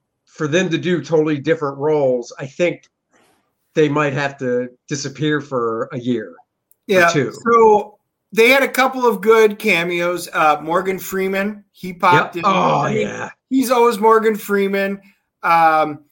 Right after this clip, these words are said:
Speaker 2: John Legend. I mean, as soon as you saw him, you're like, "Is that John Legend?"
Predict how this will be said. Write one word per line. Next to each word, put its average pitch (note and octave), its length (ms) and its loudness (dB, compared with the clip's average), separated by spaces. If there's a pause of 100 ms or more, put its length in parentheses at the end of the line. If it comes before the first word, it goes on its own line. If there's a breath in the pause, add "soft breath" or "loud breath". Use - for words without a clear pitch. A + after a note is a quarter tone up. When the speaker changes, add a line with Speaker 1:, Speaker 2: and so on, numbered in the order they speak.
(140)
Speaker 2:
John G3+ 340 2
Legend. G#3 640 0
I F#3 140 -4
mean, G3 180 -4
as F3 140 -8
soon G#3+ 180 -4
as G3+ 140 -6
you G3+ 80 -10
saw A3+ 200 -8
him, A3+ 80 -8
you're G#3 60 -6
like, E3 240 -10
"Is - 80 -20
that G3 220 -8
John C4 240 -10
Legend?" G3+ 360 -10